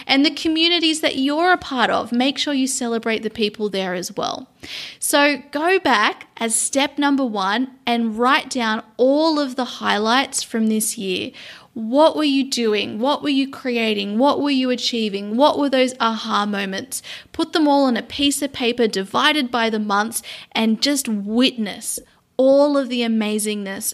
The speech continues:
from this year. You will feel so great just by doing this step. I'm so excited to hear what comes up.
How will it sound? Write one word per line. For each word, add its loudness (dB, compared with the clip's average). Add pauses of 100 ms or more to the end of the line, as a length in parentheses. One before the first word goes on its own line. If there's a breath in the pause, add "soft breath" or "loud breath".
from -4
this -4
year. -6 (420 loud breath)
You 2
will 2
feel 2
so 2
great -2
just 0
by 0
doing -4
this -2
step. -6 (360 loud breath)
I'm 2
so 4
excited 2
to -4
hear -4
what -4
comes -8
up. -8